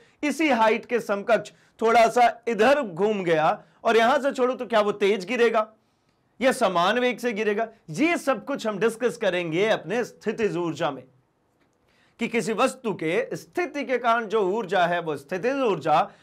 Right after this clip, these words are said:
और किसी वस्तु के गति के कारण, चलने के कारण जो ऊर्जा है वो गतिज ऊर्जा।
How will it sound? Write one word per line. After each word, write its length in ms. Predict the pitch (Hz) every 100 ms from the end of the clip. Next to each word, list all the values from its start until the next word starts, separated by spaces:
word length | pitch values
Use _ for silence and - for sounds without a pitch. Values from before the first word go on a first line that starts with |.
| _ 160
और 360 | 170 220 330
किसी 260 | 277 269 226
वस्तु 380 | 208 226 - 220
के 140 | 220
गति 640 | 151 135 160 156 - 269 294
के 140 | 247
कारण, 340 | - 160 151 139
चलने 440 | 254 294 320 294
के 120 | 233
कारण 220 | 214 202 190
जो 140 | 185
ऊर्जा 280 | 170 180 160
है 220 | 151 - _ _
वो 100 | 190 170
गतिज 420 | 190 190 214 160
ऊर्जा। 340 | 151 139 147